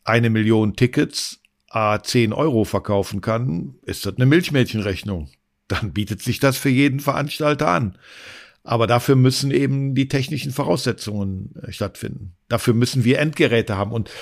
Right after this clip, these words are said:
ähm, zum Beispiel hier die, es gibt, ähm, in der Gründerszene, es ist ja so ein, so ein Magazin der Start-up-Szene, da hat, ähm, eben eine Redakteurin über, über dieses Hip-Hop-Festival geschrieben.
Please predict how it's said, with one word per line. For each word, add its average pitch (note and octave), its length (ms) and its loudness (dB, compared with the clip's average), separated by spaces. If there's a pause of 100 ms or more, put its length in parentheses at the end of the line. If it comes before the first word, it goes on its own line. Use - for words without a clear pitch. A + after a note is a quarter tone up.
(200)
ähm, A#2 260 2
zum A2 140 -2
Beispiel A#2 340 4
hier A2+ 220 4
die, A2 380 2
es A2+ 140 -6
gibt, - 280 -2
ähm, G#2+ 480 0 (180)
in G#2 140 -4
der G#2 80 2
Gründerszene, B2 720 2
es G#2+ 100 -2
ist - 60 -10
ja A2 140 -2
so G#2 100 0
ein, G2+ 360 0
so F#2+ 120 -6
ein G2+ 260 -2
Magazin A2+ 720 0
der G#2 120 -4
Start-up-Szene, B2+ 840 -2 (480)
da A2+ 120 4
hat, C3 220 0
ähm, A#2 300 0
eben A2 540 0
eine A2 260 0
Redakteurin A2+ 560 2
über, G#2+ 480 2
über G#2+ 240 -2
dieses G2 340 -4
Hip-Hop-Festival G#2+ 1160 -4
geschrieben. G2+ 580 -2